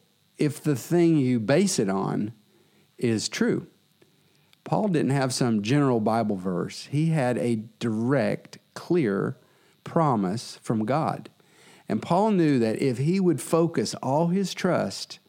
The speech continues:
upon believing that one word of promise, it would be enough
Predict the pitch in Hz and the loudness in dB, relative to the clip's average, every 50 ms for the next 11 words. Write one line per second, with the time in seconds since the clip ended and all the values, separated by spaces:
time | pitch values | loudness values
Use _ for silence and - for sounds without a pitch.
0 | _ _ _ _ _ _ - - - - - 117 - - 143 135 135 123 113 107 | _ _ _ _ _ _ -20 -20 -16 -10 -10 -8 -4 -2 0 0 2 0 0 2
1 | 127 123 131 147 151 185 190 165 190 196 196 190 156 135 127 120 107 85 65 107 | 0 2 2 2 2 2 2 2 2 2 2 2 2 0 0 0 0 0 -2 -2
2 | 113 120 135 156 185 196 208 208 202 185 170 175 175 170 165 156 - - - 165 | 0 0 2 2 4 4 2 2 2 2 2 2 2 0 0 -2 -4 -4 -2 0
3 | 143 123 104 98 - - - - - - - - _ _ _ _ _ _ _ _ | 0 0 0 -2 -4 -6 -8 -10 -10 -12 -14 -16 _ _ _ _ _ _ _ _
4 | _ - 170 196 202 - 147 139 139 135 123 113 147 156 151 135 127 123 135 131 | _ 2 2 4 4 2 2 2 2 2 2 2 2 2 4 2 2 2 2 2
5 | 117 110 101 104 - - - - | 0 0 -2 -4 -6 -12 -20 -20